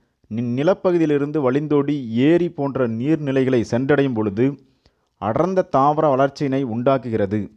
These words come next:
இந்நிகழ்வு மிகை உணவூட்டம் எனப்படுகிறது. ஏரிகளின் வயது அதிகரிக்கும் பொழுது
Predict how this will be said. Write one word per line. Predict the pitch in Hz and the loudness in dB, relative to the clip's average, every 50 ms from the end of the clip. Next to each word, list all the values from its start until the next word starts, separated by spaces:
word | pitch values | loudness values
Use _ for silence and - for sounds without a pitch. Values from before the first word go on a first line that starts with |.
| _ _ _ _ _ _ _ _ _ _ | _ _ _ _ _ _ _ _ _ _
இந்நிகழ்வு | - 107 117 120 117 120 131 160 147 143 143 151 156 147 | -8 -4 -2 0 0 2 2 0 0 0 -2 -2 -4 -4
மிகை | 156 107 107 117 120 165 156 | -4 -6 -4 0 0 2 2
உணவூட்டம் | 147 135 135 135 131 127 - - 127 123 120 - _ - | 2 0 0 0 -2 -2 0 0 -2 -2 -2 -6 _ -6
எனப்படுகிறது. | 98 104 117 110 117 107 104 98 98 95 87 101 98 - - _ _ _ _ _ _ _ _ _ _ _ _ | -4 -2 -2 -2 0 -2 0 0 -2 -2 -2 -2 -4 -4 -8 _ _ _ _ _ _ _ _ _ _ _ _
ஏரிகளின் | - 104 113 139 165 180 190 185 165 165 156 156 156 139 - | -6 -2 0 2 4 4 4 2 0 -2 -4 -4 -6 -10 -16
வயது | - - 104 113 127 147 160 160 165 | -8 -4 -2 0 0 0 2 2 2
அதிகரிக்கும் | 143 151 135 135 147 151 151 143 - 147 139 | 2 0 0 -2 -2 -2 -2 -2 -4 -6 -4
பொழுது | 120 120 117 107 117 131 143 143 - - | -2 -2 -2 -2 -2 -2 -2 -4 -8 -14